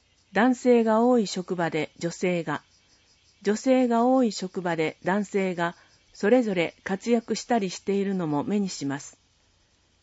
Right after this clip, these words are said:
これからの日本を築く上で大変良いことだと思います。あるテレビ番組で、子供を対象に、どういった時にストレスを感じるか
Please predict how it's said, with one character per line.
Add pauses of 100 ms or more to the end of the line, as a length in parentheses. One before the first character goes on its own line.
(380)
こ
れ
か
ら
の
日
本
を
築
く
上
で (140)
大
変
良
い
こ
と
だ
と
思
い
ま
す。 (1400)
あ
る
テ
レ
ビ
番
組
で、 (420)
子
供
を
対
象
に、 (460)
ど
う
い
っ
た
時
に
ス
ト
レ
ス
を
感
じ
る
か